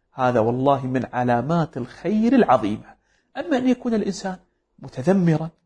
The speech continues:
لا يتصور نعم الله عز وجل عليه، لا يتصور أن بعض الأمور قد تضيق عليه بشؤم الذنوب والمعاصي، هذا ينافي المقامات العالية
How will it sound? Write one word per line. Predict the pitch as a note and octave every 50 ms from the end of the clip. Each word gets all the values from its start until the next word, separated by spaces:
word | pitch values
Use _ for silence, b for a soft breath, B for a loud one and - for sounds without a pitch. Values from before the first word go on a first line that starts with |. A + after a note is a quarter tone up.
| _ _ _ _ _
لا | - C#3+ F3 A#3+
يتصور | C#4 C4+ - B3 - - B3+ A3+ G3 G3 F3+ E3 - _ _ _ _ _ -
نعم | G#3+ B3 A#3+ - G#3 G3+
الله | G3 F#3+ F#3 F3+ F3 E3+
عز | - E3 - -
وجل | D#3+ D#3 D#3 D3
عليه، | - C#3 C#3 C3+ C3+ - _ _ _ _ _ _ -
لا | E3 F#3+ B3 F4
يتصور | E4+ - - B3+ - - A#3+ G#3+ F#3+ F3+ F3 - -
أن | F#3+ F#3 F3 F3 E3+
بعض | E3 A3 A3 A3 G3
الأمور | F#3 F3+ - - F3+ F#3+ G3+ F#3 D#3
قد | - - G3
تضيق | - - - E3 D#3+ F#3+ G3+ F#3+ F#3 F3+ E3 -
عليه | D3+ C#3 D3+ E3+ E3+ D3+ C#3+ b b b b b b b
بشؤم | - C#3 D3+ - - - - - F3
الذنوب | E3+ D3+ D3 - D#3+ E3 F#3 G#3 A3 G3+ D#3+
والمعاصي، | F3 F3 E3 D#3 D3 C#3+ - C3+ C3+ B2+ B2+ - - C#3 C#3 D3+ - _ _ _ _ _ _
هذا | - - C#3 C#3+ C3+ B2 B2
ينافي | B2 B2 A#2+ B2 C3+ D3+ D#3+ D3+ - - C#3
المقامات | B2+ B2+ B2+ B2 - - B2+ B2 B2 C#3+ D#3+ D3+ - -
العالية | C3+ A#2+ - - G#3 A#3 A#3 G#3+ F#3+ E3 C#3+ B2+ - -